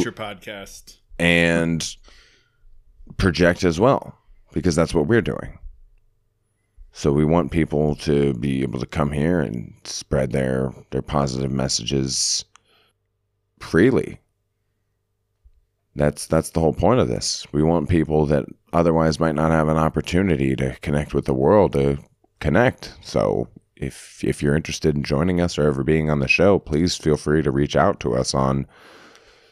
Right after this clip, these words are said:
Speaker 2: social media, on Instagram or Facebook by searching for the Catch the Sky podcast, or on Twitter at C T S Terry, at C T S Safe. You can email us if you want.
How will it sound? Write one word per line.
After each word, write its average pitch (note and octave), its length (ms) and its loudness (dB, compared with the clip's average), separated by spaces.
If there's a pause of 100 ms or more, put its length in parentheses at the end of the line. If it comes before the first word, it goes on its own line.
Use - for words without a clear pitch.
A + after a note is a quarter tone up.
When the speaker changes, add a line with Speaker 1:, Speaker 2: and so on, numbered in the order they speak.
(100)
Speaker 2:
social E2 360 0
media, D#2+ 320 2
on B1 160 -2
Instagram C#2+ 640 0
or C2 80 0
Facebook D#2 500 -2
by B1+ 120 0
searching C2 320 -6
for C#2 100 -4
the B1+ 80 -4
Catch - 200 -10
the - 40 -8
Sky C2 260 -2
podcast, D#2 840 -4
or B1+ 580 0
on B1+ 160 -6
Twitter D#2+ 460 0
at A#1+ 200 -2
C C#2 160 -4
T C#2 160 -2
S C2+ 180 0
Terry, E2 500 -2
at A#1+ 160 -4
C C2 140 -6
T C2+ 140 -4
S B1+ 140 -2
Safe. D#2 440 -2 (2250)
You - 120 -8
can - 100 -6
email D#2 420 4
us F2 200 2
if C#2 120 -2
you C#2+ 100 2
want. D#2+ 380 0